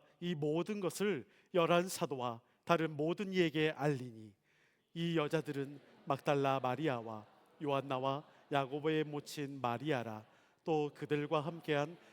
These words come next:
다른 여자들도 이것을 사도들에게 알리니라.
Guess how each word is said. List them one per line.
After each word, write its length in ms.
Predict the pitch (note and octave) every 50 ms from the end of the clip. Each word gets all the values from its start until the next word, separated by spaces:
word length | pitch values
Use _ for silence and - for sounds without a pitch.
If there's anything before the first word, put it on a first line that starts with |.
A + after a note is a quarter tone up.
| - _ _
다른 400 | - D#3+ C#3+ C#3+ D3+ D3 D#3+ D#3+
여자들도 720 | D3 B2+ B2+ - E3 D#3+ C3+ C3 A#2+ A#2 F3 F#3 C#3 G2+ - _ _ _ _ -
이것을 500 | D#3 C3+ D3 C#3 - D3+ D3 C#3+ C#3 C#3
사도들에게 800 | C3+ - - G3 F3 G3 F3+ E3 D3 C#3 B2 C3 C#3 C#3 D#3 - - - - -
알리니라. 680 | C#3+ C3 B2+ B2 C3 D#3+ D#3+ D3+ B2 A2+ A2 G#2 G#2